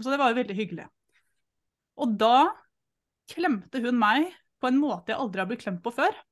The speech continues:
Vi snakker ordentlig klem, altså, hvor, hvor min kropp var helt inntil hennes, og hun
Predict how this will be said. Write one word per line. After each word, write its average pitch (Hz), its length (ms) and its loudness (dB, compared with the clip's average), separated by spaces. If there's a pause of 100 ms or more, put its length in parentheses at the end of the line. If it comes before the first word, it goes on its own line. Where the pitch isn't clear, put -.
(760)
Vi 269 120 2
snakker 311 280 -4
ordentlig 226 480 -2
klem, 330 240 0
altså, 202 220 -2 (100)
hvor, 269 160 -2 (320)
hvor 254 200 -4 (440)
min 262 320 4
kropp 262 320 -6
var 269 80 -2
helt 240 240 0
inntil 220 340 0
hennes, 226 300 -4
og 302 80 -2
hun 285 100 -4